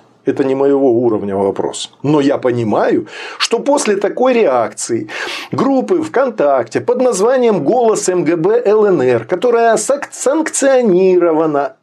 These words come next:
полковником С Б У Леонидом Пасечником для информационной поддержки, для отвлечения внимания, для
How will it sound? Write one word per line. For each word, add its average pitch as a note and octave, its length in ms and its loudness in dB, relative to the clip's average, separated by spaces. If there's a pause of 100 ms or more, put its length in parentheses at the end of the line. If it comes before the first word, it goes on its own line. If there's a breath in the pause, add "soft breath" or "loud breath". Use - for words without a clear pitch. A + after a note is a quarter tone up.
полковником G#3 800 0
С F3 80 -4
Б C#3 120 0
У A3 200 2
Леонидом G3 540 0
Пасечником A#2 920 -2
для E3 220 2
информационной G#3+ 920 0
поддержки, C3+ 1000 -2
для C#3+ 200 0
отвлечения G#3+ 680 0
внимания, C3+ 640 2
для F3+ 300 0